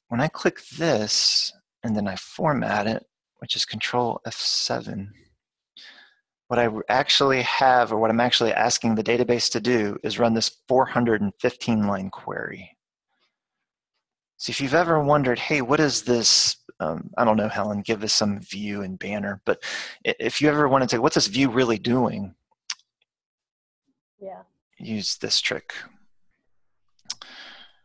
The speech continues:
Speaker 1: Of course, you can undo this. You can undo the format and you can undo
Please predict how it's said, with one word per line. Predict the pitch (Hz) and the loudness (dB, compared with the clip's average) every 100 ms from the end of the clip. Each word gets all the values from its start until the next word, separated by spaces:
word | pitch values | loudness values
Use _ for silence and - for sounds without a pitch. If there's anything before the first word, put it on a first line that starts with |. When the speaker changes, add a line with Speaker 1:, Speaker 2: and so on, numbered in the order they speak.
| _ - | _ -20
Speaker 1:
Of | - | -6
course, | 123 104 | -2 0
you | 127 | 0
can | 110 | 0
undo | 107 95 90 87 | -2 -4 -8 -10
this. | 73 - - | -8 0 0
You | |
can | - 90 | 0 0
undo | 95 - | -2 -6
the | - | -12
format | - 147 139 131 120 | 0 2 4 4 2
and | - 104 | -2 -4
you | |
can | 104 98 | -4 -6
undo | - 95 98 110 | -6 -6 -8 -10